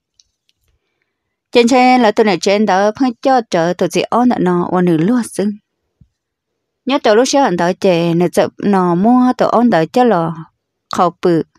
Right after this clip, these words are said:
Cú chỉ bảo thì, ô cha tụi ô đó giờ một sang thia, chỉ thấy nó bự tư, dự trâu nữ xưng. Thầu tụi ô là bự tư dự thia,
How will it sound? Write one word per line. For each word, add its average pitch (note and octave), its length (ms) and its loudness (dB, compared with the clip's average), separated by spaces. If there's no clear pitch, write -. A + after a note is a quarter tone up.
Cú A#3 160 -2
chỉ A3+ 120 -2
bảo C4 300 0
thì, G#3 180 2
ô F#3+ 180 0
cha G#3+ 140 0
tụi - 120 -2
ô C4+ 120 0
đó A#3+ 100 4
giờ E3+ 160 0
một F3 180 0
sang B3 300 -2
thia, B3 320 0
chỉ F3 120 -4
thấy C#4 160 0
nó F3 240 0
bự E3+ 100 0
tư, B3+ 440 0
dự A3 300 -2
trâu F3 120 -2
nữ E3+ 140 -2
xưng. G3 260 -8
Thầu F3+ 200 0
tụi G#3 360 4
ô C#4 180 2
là C4+ 160 2
bự G#3+ 100 2
tư C4 120 0
dự B3 240 0
thia, B3 220 0